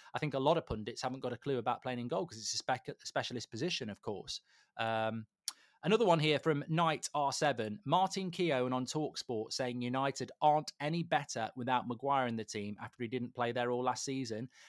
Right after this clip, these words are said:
and our defence was fantastic. But because it's been a slow start this season, it suits the narrative to protect him. Well, the, the, the, the narrators of the P R spin is what I would call these people. We had it last week, didn't we? Um, I actually had people,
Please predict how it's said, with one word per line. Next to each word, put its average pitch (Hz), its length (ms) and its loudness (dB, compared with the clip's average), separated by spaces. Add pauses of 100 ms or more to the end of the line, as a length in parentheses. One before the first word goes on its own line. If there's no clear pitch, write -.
(100)
and 127 100 0
our 131 80 6
defence 135 360 -2
was 139 100 -4
fantastic. 143 640 -4
But - 120 -20
because 160 220 -4
it's - 140 -6
been 131 160 -4
a 117 60 -4
slow 131 540 2
start 175 340 2
this 170 160 -4
season, 113 340 -4
it - 120 -12
suits - 280 -6
the 131 100 -8
narrative 110 520 -4
to - 100 -18
protect - 460 -8
him. 95 160 -10 (340)
Well, 214 480 6
the, 185 180 0 (220)
the, 185 260 0
the, 175 220 2
the 185 120 4
narrators 185 680 6
of 131 100 -4
the 139 80 -2
P 143 200 -4
R 127 180 4
spin 143 320 -2
is 113 140 -4
what 117 100 -4
I 113 160 0
would 107 220 -6
call 104 280 -4
these 104 240 -8
people. 104 360 -8
We 120 100 -4
had 147 220 2
it 123 100 -8
last 120 260 -2
week, 127 240 -4
didn't 123 220 -4
we? 104 220 -10 (420)
Um, 113 400 2 (320)
I 220 180 4
actually 131 280 0
had 123 160 2
people, 120 480 -4